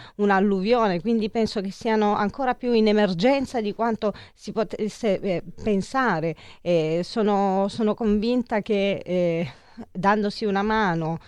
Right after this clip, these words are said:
anche tra tutte le altre, eh, mh, al-, gli altri reparti, comunque le altre difficoltà di altre malattie,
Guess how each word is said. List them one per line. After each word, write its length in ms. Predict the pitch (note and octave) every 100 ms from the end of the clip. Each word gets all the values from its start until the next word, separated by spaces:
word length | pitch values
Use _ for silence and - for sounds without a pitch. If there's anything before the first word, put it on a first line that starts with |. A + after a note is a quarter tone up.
| - -
anche 280 | G3+ F#3 G3+
tra 200 | G3+ G3
tutte 480 | - C4 A#3 G3+
le 100 | F3
altre, 480 | F3 F3+ F3+ F3 F#3 - - -
eh, 480 | F3+ D#3+ D3 D3 F#2
mh, 420 | D#3 E3 D#3 D3+
al-, 320 | - D#3+ -
gli 100 | E3+
altri 380 | F3+ F#3 - F3+
reparti, 640 | E3 F3+ - G3+ A#3 - F#3
comunque 520 | F3 F#3 A#3+ A#3 G#3
le 120 | E3
altre 320 | F3+ F3+ G3
difficoltà 580 | E3+ G3 - F#3+ G3 A3+
di 120 | G#3+ G#3
altre 360 | G3 - F#3+
malattie, 680 | F#3 F3+ F#3+ - A#3+ A#3 G3+